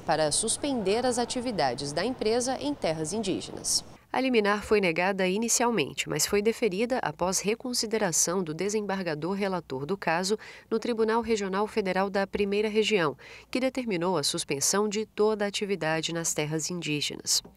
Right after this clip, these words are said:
No pedido de suspensão da liminar submetido ao S T J, a Eletronorte afirmou que a determinação representa grave risco para o Sistema Nacional de Fornecimento de Energia,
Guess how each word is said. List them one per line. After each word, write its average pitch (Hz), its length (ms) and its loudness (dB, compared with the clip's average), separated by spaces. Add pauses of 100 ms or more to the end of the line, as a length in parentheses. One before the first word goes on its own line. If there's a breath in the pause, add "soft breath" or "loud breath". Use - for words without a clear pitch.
(120 loud breath)
No 254 120 -2
pedido 247 360 2
de 233 160 0
suspensão 196 680 0
da 185 100 2
liminar 160 420 0
submetido 170 680 0
ao 175 160 4
S 175 200 0
T 175 160 -4
J, 160 380 2 (360 loud breath)
a 147 60 0
Eletronorte 160 680 2
afirmou 165 380 -2
que - 100 -2
a 160 60 2
determinação 170 800 -2
representa 185 680 0
grave 208 380 0
risco 196 420 0
para 143 180 0
o 143 40 -2
Sistema 190 480 0
Nacional 208 560 0
de 208 180 -2
Fornecimento 220 800 0
de 147 100 -2
Energia, 160 540 0